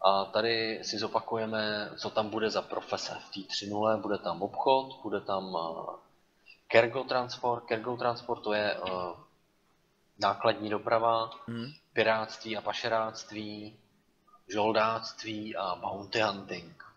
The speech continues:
Speaker 2: Je to
Speaker 1: A bude
Speaker 2: tak.
Speaker 1: tam celý Stanton systém, celá ta soustava.
Speaker 2: To je, to je, to je, to je docela, to je docela zajímavý, no. Každopádně, eh, co se týče nových lodí, tak tam bude tam Ursa Rover, který jsme vlastně měli možnost tady vidět, eh, Drake Dragonfly,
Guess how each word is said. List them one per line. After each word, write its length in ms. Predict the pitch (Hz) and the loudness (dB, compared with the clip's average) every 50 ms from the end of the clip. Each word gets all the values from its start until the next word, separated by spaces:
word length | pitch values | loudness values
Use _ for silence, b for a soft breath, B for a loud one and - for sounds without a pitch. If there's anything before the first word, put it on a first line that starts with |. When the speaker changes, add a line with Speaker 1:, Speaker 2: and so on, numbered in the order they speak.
| _ _ _ _ _ _ _ _ _ _ B B B B B B B B B B - | _ _ _ _ _ _ _ _ _ _ B B B B B B B B B B -10
Speaker 2:
Je 60 | 104 | -4
to 60 | 113 113 | 0 0
Speaker 1:
A 40 | |
bude 140 | - 95 113 | 2 4 4
Speaker 2:
tak. 60 | 98 | 4
Speaker 1:
tam 160 | 98 101 98 - | 4 4 2 2
celý 300 | - 127 117 117 113 110 | 2 2 2 2 2 0
Stanton 440 | - - 101 95 90 - 98 95 | -2 -4 -4 -6 -6 -8 -8 -6
systém, 540 | - - 101 - - - 92 85 87 90 - - _ _ | -6 -4 -4 -6 -6 -6 -6 -6 -8 -10 -16 -20 _ _
celá 240 | - - 95 95 95 | -4 0 0 2 2
ta 120 | 95 104 98 | 0 0 -2
soustava. 640 | - 92 90 - - - 98 101 113 117 123 135 | -2 -4 -6 -2 2 2 4 6 4 4 2 0
Speaker 2:
To 120 | 135 117 | 0 0
je, 120 | 117 117 117 | 0 0 0
to 160 | - - 123 | 0 2 2
je, 100 | 123 120 | 2 2
to 120 | 123 - | 2 0
je, 80 | 127 123 | -2 -2
to 120 | 120 131 | -2 -2
je 100 | 131 131 | -4 -4
docela, 380 | 127 120 107 - 135 131 131 123 | -4 -4 -6 -6 -4 -4 -4 -4
to 100 | 120 131 | -4 -4
je 40 | 120 | -4
docela 260 | 117 113 - 135 131 | -4 -2 -2 -2 -2
zajímavý, 440 | 113 113 110 110 107 101 98 98 95 | -2 -2 -4 -4 -4 -4 -6 -6 -6
no. 180 | 95 92 92 | -6 -8 -10
Každopádně, 640 | 95 - 110 107 120 127 123 131 123 123 120 123 123 | -10 -10 -8 -6 -6 -6 -2 -2 -2 -2 -2 -4 -4
eh, 840 | 120 117 117 110 104 98 65 71 95 98 98 98 98 95 95 95 92 | -4 -4 -4 -4 -6 -6 -6 -4 -2 0 0 0 0 0 0 -2 -4
co 160 | - - 120 | -6 -10 -14
se 60 | 113 | -12
týče 240 | 110 117 113 - 131 | -12 -10 -8 -6 -4
nových 300 | 123 120 123 120 120 - | -4 -2 -2 -2 -4 -4
lodí, 240 | 120 113 113 117 120 | -6 -6 -6 -6 -6
tak 140 | 107 113 - | -8 -8 -6
tam 160 | - 120 113 | -6 -6 -6
bude 160 | 107 113 113 120 | -4 -4 -4 -4
tam 160 | 123 113 - | -4 -6 -8
Ursa 280 | - 90 104 - - 151 | -8 -10 -8 -4 0 2
Rover, 340 | 151 147 151 147 147 147 147 | 4 4 4 4 2 0 -2
který 260 | - - 123 113 113 | -4 -4 -4 -4 -4
jsme 140 | - 120 117 | -4 -6 -6
vlastně 220 | 113 110 - 120 | -6 -6 -6 -8
měli 200 | 120 117 113 110 | -6 -6 -6 -6
možnost 280 | 110 110 113 113 110 - | -6 -6 -6 -6 -6 -6
tady 180 | 113 104 101 | -6 -4 -4
vidět, 520 | 98 101 98 117 117 117 123 123 _ - - | -4 -2 -2 -2 -2 -2 -4 -6 _ -16 -10
eh, 680 | - - 101 101 98 98 98 92 92 92 90 90 90 | -6 -4 -2 0 0 0 0 -2 -2 -4 -6 -6 -6
Drake 240 | 90 110 113 107 107 | -6 -6 -4 -4 -4
Dragonfly, 800 | 104 107 104 127 131 127 - 143 135 135 131 131 131 127 139 | -4 -4 -4 -6 -6 -4 -2 -2 0 0 0 -2 -4 -6 -10